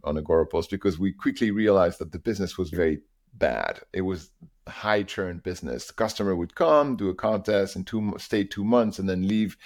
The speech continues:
And, and the money was churning constantly. So we said, "Okay, that doesn't work. This is not gonna build the business we want to build." So we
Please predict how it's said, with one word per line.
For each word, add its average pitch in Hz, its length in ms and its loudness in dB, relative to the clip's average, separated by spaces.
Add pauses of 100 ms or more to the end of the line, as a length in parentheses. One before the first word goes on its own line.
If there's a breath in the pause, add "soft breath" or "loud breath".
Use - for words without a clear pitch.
(420 loud breath)
And, 104 220 -2
and 107 120 0
the 110 40 2
money 113 260 4
was 95 220 -4
churning 101 340 0
constantly. 87 600 -2
So 85 120 -4
we 87 60 0
said, 85 140 0
"Okay, 82 200 2
that 71 220 0
doesn't 62 280 -6
work. 60 340 -2
This - 160 -12
is 101 100 -4
not 87 140 2
gonna 78 160 -4
build 76 240 0
the 76 40 -8
business 73 380 -6
we 85 60 -8
want 78 200 -4
to - 80 -16
build." 71 240 -4
So 104 160 4
we 104 180 2